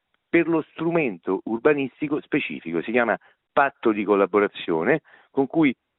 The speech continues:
molti comuni, molte amministrazioni intercettano, eh, la tendenza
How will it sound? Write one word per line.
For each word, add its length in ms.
molti 440
comuni, 460
molte 240
amministrazioni 800
intercettano, 800
eh, 280
la 180
tendenza 760